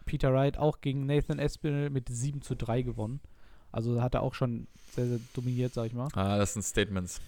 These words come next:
Speaker 2: <laughs>
Speaker 1: Ähm, also ich gehe davon aus, also ich, ich gehe einfach davon aus, dass es wirklich aufgrund seiner mentalen Stärke gewinnen wird.
Speaker 2: Ja, es wird ja auch nochmal eine längere Distanz gespielt.
Speaker 1: Mhm. Weißt du spontan welche?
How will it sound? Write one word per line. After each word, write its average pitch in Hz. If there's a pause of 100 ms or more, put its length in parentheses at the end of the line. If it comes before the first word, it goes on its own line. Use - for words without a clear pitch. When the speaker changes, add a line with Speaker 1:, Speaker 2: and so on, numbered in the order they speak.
Speaker 2:
<laughs> -
Speaker 1:
Ähm, 135 (480)
also 139
ich -
gehe 170
davon 160
aus, 151
also 165 (600)
ich, -
ich -
gehe 202
einfach 190
davon 180
aus, 170
dass 165
es 151
wirklich 170
aufgrund 165
seiner 151
mentalen 143
Stärke 113 (540)
gewinnen 110
wird. 107 (840)
Speaker 2:
Ja, 101 (160)
es 104
wird 131
ja 135
auch 123
nochmal 120
eine 110
längere 117
Distanz 131
gespielt. 90 (600)
Speaker 1:
Mhm. 143 (2000)
Weißt 117
du 139
spontan 131
welche? 156